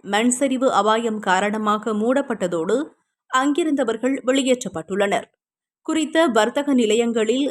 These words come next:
நேற்றைய தினம் திடீரென வெடிப்புகள் ஏற்பட்டதை அடுத்தே இந்த நடவடிக்கை எடுக்கப்பட்டுள்ளது. இந்த அபாய நிலை குறித்து புசல்லாவை போலீசார் ஒலிபெருக்கி மூலம் வர்த்தக நிலைய உரிமையாளர்களுக்கும் பொதுமக்களுக்கும் விழிப்புணர்வு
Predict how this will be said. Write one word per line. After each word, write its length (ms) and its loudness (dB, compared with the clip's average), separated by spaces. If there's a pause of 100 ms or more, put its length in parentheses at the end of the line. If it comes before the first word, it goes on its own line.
நேற்றைய 480 0
தினம் 320 2
திடீரென 520 0
வெடிப்புகள் 640 -2
ஏற்பட்டதை 580 0
அடுத்தே 480 -2
இந்த 340 2
நடவடிக்கை 580 0 (120)
எடுக்கப்பட்டுள்ளது. 800 0 (680)
இந்த 340 2
அபாய 440 4
நிலை 320 2
குறித்து 400 -2
புசல்லாவை 640 2
போலீசார் 580 2
ஒலிபெருக்கி 680 0
மூலம் 440 2
வர்த்தக 400 2
நிலைய 340 0
உரிமையாளர்களுக்கும் 1000 0
பொதுமக்களுக்கும் 840 2 (160)
விழிப்புணர்வு 640 2